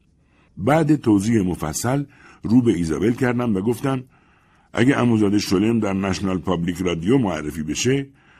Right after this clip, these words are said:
ممکنه توجهی رو که لایقش هست دریافت کنه. قهرمان جنگ،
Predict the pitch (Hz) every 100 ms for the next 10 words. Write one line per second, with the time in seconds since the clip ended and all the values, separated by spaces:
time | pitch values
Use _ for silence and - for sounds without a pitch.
0 | _ - 180 170 196 185 151 127 110 156
1 | 143 117 113 104 90 82 80 123 101 80
2 | 90 117 - - - - _ _ _ _
3 | _ _ _ 92 92 92 104 107 90 98
4 | 113 113 98